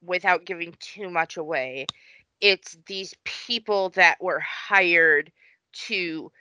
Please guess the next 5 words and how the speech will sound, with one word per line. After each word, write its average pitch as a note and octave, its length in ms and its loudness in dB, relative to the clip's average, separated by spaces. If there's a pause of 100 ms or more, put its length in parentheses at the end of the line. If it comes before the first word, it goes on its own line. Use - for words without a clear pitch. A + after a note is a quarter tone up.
(240)
portray A#3+ 1000 4
a F3 120 0
family, D3+ 800 -6 (460)
and F3+ 500 6 (260)
they F#3 720 0